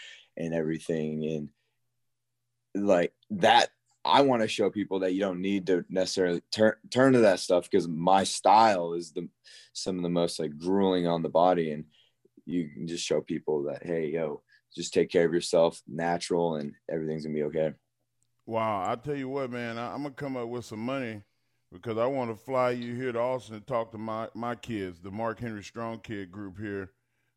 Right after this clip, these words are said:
Speaker 2: because I, I, you know, I, I tell them all the time, "I don't drink, I don't smoke," you know,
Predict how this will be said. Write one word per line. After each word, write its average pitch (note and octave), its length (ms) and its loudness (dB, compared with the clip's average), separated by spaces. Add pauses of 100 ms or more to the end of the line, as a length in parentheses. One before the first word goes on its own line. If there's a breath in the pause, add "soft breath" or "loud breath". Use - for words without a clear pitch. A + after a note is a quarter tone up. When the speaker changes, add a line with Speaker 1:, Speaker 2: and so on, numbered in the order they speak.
Speaker 2:
because G#2 460 -4
I, A2 300 2
I, A2+ 40 0 (320)
you B2 200 -6
know, A2 200 -6 (160)
I, A2+ 60 -2
I A2+ 40 -2
tell B2 220 -2
them A2+ 160 -2
all G#2 140 -4
the G2 100 -12
time, G#2+ 320 -6
"I A#2+ 160 -4
don't B2 240 -4
drink, G2+ 380 -10
I G#2 100 -4
don't G#2+ 160 -10
smoke," F#2+ 560 -10
you G2+ 160 -12
know, F#2+ 420 -10